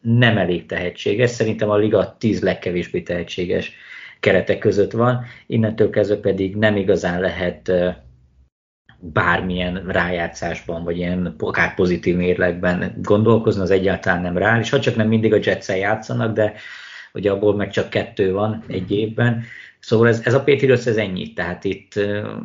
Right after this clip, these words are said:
ez egy támadó koordinátorcsere nem oldaná meg a problémákat. A,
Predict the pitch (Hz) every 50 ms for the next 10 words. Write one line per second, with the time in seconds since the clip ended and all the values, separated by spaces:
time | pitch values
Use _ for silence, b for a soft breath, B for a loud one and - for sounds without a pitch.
0 | - - - - - - - 107 107 110 - - 120 98 90 - - - - -
1 | - 117 - - - - 123 123 135 135 120 120 110 110 - - 113 110 113 104
2 | 104 104 104 98 - - 107 101 - - - 101 98 98 98 95 98 98 98 98
3 | 98 98 95 95 92 92 90 98 92 92 90 90 90 90 87 85 - - 98 87
4 | 95 92 90 90 92 90 90 85 - - 92 90 - - - - - _ - -
5 | 85 80 82 82 85 90 92